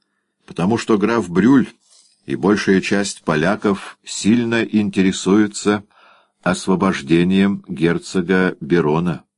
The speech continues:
или, по крайней мере, получением какого-нибудь решения вашего величества. Граф Брюль в присутствии коронного канцлера и английского уполномоченного говорили мне в сильных выражениях,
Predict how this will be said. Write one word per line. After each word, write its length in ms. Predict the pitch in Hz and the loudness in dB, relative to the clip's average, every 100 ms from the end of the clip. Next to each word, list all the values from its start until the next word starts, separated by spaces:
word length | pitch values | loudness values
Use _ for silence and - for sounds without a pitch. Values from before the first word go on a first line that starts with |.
| _ _ _ _ _ - | _ _ _ _ _ -10
или, 200 | 73 76 | -4 -4
по 160 | - 87 | -2 -4
крайней 400 | 80 82 87 85 | 0 0 0 2
мере, 260 | 90 90 | 2 2
получением 800 | - 87 85 - 87 87 92 92 | 0 0 0 2 0 2 2 0
какого-нибудь 720 | - 90 92 90 92 90 92 - | -2 -4 0 0 2 2 0 0
решения 720 | 87 - 82 82 90 92 98 - _ | -2 0 0 0 0 0 -4 -16 _
вашего 540 | 78 71 71 - 85 85 | -4 -2 -4 -4 -2 0
величества. 840 | 85 85 71 - - - 76 67 _ _ _ _ _ _ _ _ _ - | 2 0 -2 -6 -16 -10 -8 -8 _ _ _ _ _ _ _ _ _ -12
Граф 400 | 82 92 107 90 | -4 0 0 0
Брюль 400 | 95 120 143 98 _ _ _ _ _ | 4 6 4 2 _ _ _ _ _
в 80 | - | -4
присутствии 680 | 82 82 110 107 - 92 92 | 0 2 2 0 0 2 2
коронного 580 | 90 87 104 104 95 92 | 2 0 0 2 2 2
канцлера 760 | - 110 113 - 80 71 67 - - | 0 -2 -2 -4 -2 -2 -4 -8 -4
и 100 | 80 | -2
английского 840 | 78 73 85 104 - - 76 76 | -2 0 2 0 -2 -4 0 0
уполномоченного 1160 | - - 76 73 73 90 120 - 98 73 65 - _ _ _ _ | -2 -4 -2 -2 -2 0 -2 -4 -4 -4 -6 -10 _ _ _ _
говорили 500 | 80 76 73 73 101 | -4 0 2 2 4
мне 300 | 98 85 92 | 4 2 0
в 80 | 98 | -2
сильных 440 | - 92 98 95 - | 0 2 2 -2 -2
выражениях, 760 | 80 80 78 95 98 87 - | -2 -2 0 2 2 0 -2